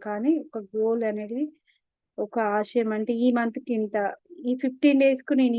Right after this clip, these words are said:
ఈ చేంజ్ చూస్తాను, ఈ ఫిఫ్టీ, వన్ వీక్ నాలో లోపల ఏం బాడీలో మార్పు వస్తుంది కానీ కాదు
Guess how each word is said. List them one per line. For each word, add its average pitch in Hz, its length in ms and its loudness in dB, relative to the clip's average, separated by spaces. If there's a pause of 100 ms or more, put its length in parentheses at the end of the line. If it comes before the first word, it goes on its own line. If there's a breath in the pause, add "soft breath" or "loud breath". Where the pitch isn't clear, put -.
ఈ 240 40 -2 (120)
చేంజ్ 226 280 2
చూస్తాను, 202 400 -6
ఈ - 100 -10
ఫిఫ్టీ, - 300 -12 (320)
వన్ 226 220 2
వీక్ 247 280 -2 (600 soft breath)
నాలో 226 260 6 (380)
లోపల 247 280 4 (180)
ఏం 285 100 6 (260)
బాడీలో 247 320 6 (100)
మార్పు 262 260 0
వస్తుంది 247 380 -8
కానీ 220 260 -6 (140)
కాదు 196 320 -2